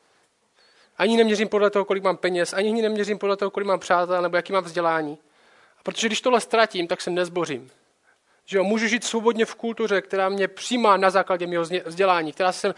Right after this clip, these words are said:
která se mnou jedná na základě toho, když se mě ptá, "Jo, ty jsi chodil tam na školu, no, ty jsi chodil tam na školu."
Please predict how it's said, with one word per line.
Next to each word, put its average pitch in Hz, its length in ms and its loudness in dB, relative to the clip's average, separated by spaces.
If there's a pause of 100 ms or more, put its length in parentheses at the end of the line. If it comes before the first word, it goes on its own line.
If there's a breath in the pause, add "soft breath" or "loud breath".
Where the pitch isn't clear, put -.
(120)
která 202 180 2
se 220 120 0
mnou 214 180 2
jedná 240 340 6
na 214 100 6
základě 208 320 4
toho, 214 120 4
když 202 100 -2
se 220 80 0
mě 208 120 0
ptá, 196 140 2
"Jo, 190 200 0
ty 190 60 -14
jsi - 60 -16
chodil 185 180 -6
tam 190 100 -4
na 185 60 -4
školu, 180 220 -4
no, 170 60 -4
ty 170 60 -20
jsi - 60 -16
chodil 180 160 -8
tam 185 140 -6
na 175 60 -2
školu." 180 300 -4